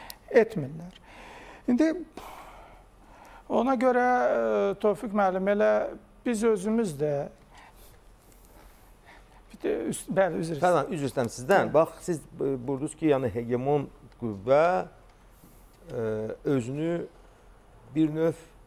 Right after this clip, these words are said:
Speaker 1: Bəyan
Speaker 2: anlaşılmaz
Speaker 1: el-,
Speaker 2: tərzdə aparır indi.
Speaker 1: bəyan elətdiyi ideallara uyğun
Speaker 2: Uyğun
Speaker 1: aparmır.
Speaker 2: deyil,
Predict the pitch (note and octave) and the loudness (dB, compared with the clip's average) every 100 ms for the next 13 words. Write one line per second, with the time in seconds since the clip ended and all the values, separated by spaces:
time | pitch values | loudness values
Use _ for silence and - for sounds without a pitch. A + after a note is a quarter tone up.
0 | _ - - _ - - - - - F#3+ | _ -20 -20 _ -20 -20 -20 -16 0 4
1 | A#3+ - A#3+ E3+ F3+ - C#3 G#2+ F#2 G#2 | 4 4 2 4 4 4 2 2 0 -2
2 | - - - E3+ A3+ C4 C#4+ B3+ A#3+ A3+ | -2 -6 -6 2 2 4 0 0 2 2
3 | G#3+ - A3 A3+ G#3+ D3+ A3 G#3+ G#3+ G#3+ | 0 0 0 0 0 2 4 4 4 4
4 | C4 C4+ G#3 G#3+ G#3+ G#3+ G#3 A#3 F3+ F#3 | 2 2 0 2 6 6 8 6 8 6
5 | D3+ G#2+ | 8 4